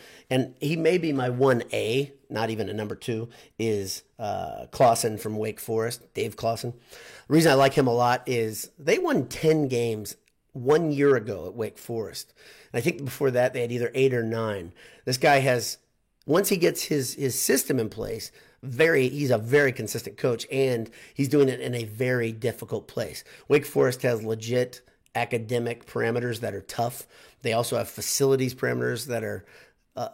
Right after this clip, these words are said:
a little bit different. Like, they're com-, they're recruiting against Clemson. Uh, they're recruiting against big-time programs. Tennessee, really, they're not that far away from them either.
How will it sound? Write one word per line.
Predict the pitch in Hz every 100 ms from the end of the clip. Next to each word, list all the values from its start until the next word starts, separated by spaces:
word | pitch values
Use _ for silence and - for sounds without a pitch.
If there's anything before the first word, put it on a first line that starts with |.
| -
a | 131
little | 139 156
bit | 135 -
different. | 120 120 143 135 -
Like, | 113 110
they're | 120 139
com-, | 160 135
they're | 139 202 370
recruiting | 294 - 185 175 143
against | 127 131 127 - - - _ _ _
Clemson. | - 190 170 - - _ _
Uh, | 135 117 107 101 95 98
they're | 131
recruiting | 170 151 - 156 143
against | 123 131 123 - _
big-time | 135 135 139 131
programs. | 131 127 -
Tennessee, | 151 160 - 156
really, | 110 107
they're | 104 123
not | 151
that | 139 131
far | 131
away | 123 120
from | 113
them | 123 127
either. | 123 107